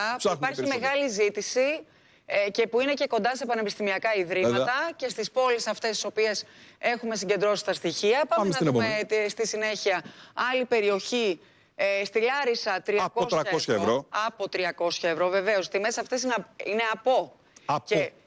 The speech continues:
Speaker 1: και
Speaker 2: Και τι
Speaker 1: μιλά-,
Speaker 2: θα βρεις;
Speaker 1: και τι θα βρεις, ε, την κατάσταση του σπιτιού.
Speaker 2: Στην Πάτρα, από τρακόσια πενήντα ευρώ.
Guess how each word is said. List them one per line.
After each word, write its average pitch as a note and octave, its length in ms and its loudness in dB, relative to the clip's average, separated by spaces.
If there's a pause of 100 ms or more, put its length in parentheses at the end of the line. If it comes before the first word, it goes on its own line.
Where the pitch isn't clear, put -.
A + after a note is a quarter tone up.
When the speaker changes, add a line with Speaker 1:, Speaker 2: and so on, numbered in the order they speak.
Speaker 1:
και G#3 400 0
Speaker 2:
Και - 120 -12
τι F#3 80 0
Speaker 1:
μιλά-, G3+ 200 0
Speaker 2:
θα E3 120 2
βρεις; D3+ 360 0
Speaker 1:
και G3+ 120 0
τι C4 140 0
θα B3+ 200 -2
βρεις, A3+ 540 -4 (100)
ε, F3+ 160 0
την F3+ 120 -2
κατάσταση F#3+ 340 0
του F#3 80 -6
σπιτιού. E3+ 460 0
Speaker 2:
Στην C#3+ 160 0
Πάτρα, F3 380 2
από A3 400 0
τρακόσια F3 600 2
πενήντα C3+ 340 2
ευρώ. C3 300 2